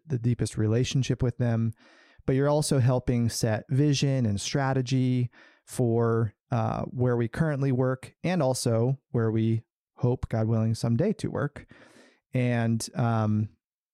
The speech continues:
and then, and then also, like, the operations of it, you know, like, the, the day-to-day, everything from how are we getting finances over there to, um, what is God doing in these places and how is it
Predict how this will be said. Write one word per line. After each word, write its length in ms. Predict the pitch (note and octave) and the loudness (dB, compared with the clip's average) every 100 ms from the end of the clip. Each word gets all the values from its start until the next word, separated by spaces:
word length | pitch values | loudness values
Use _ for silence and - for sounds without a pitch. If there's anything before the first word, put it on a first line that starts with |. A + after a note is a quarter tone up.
| - | -6
and 140 | C#3+ C3+ | -2 0
then, 260 | B2+ A#2+ - | 0 -2 -4
and 160 | C3+ B2 | -2 0
then 160 | A#2+ | 0
also, 320 | A#2+ A#2+ A#2+ | -2 -2 0
like, 220 | A2+ G#2+ - | -2 -2 -2
the 100 | A#2+ | -2
operations 540 | A2+ B2 A#2 - A2 | 0 0 0 0 0
of 120 | A2 - | 0 -2
it, 120 | - | -4
you 80 | A#2+ | -2
know, 160 | G#2+ G#2+ | 0 0
like, 180 | G#2 - | -2 -2
the, 240 | A2 G#2 G#2+ _ | -2 -2 -4 _
the 300 | - G#2 G#2 - _ _ _ - A#2+ | -4 -2 -2 -6 _ _ _ -12 -2
day-to-day, 800 | B2+ B2 A#2 A#2 A2+ A2 A2 A2 _ _ - | 0 2 0 0 2 2 0 -2 _ _ -4
everything 360 | A#2 A#2 A2+ | -2 0 0
from 180 | G#2+ A2+ | 0 -2
how 180 | G#2+ A2+ | 0 0
are 100 | A2 | 0
we 100 | A2+ | 0
getting 200 | A2+ G#2 | 0 0
finances 540 | - B2+ B2 A2+ A#2 | 0 -2 -2 0 0
over 160 | A2+ A2+ | 2 2
there 320 | A2 A2+ A2 | 2 2 0
to, 500 | - G#2+ G2+ G#2 G#2 - - - _ | -2 0 0 0 -2 -8 -20 -20 _
um, 480 | - G#2+ G2+ G#2 G2+ - | -2 0 0 0 -2 -2
what 180 | B2+ A#2 | 0 0
is 100 | G#2+ | 0
God 280 | A2 G#2 A#2 | -2 0 0
doing 280 | B2+ B2 | 2 2
in 100 | A#2+ | 2
these 180 | A#2 A2+ | 2 0
places 600 | - A#2 A2 G#2+ G#2+ G2+ | -2 -2 0 0 0 0
and 240 | G2 C3 - - | 0 0 -4 -4
how 240 | A#2 A2+ | 0 2
is 100 | G#2+ | 2
it 120 | G#2+ | -2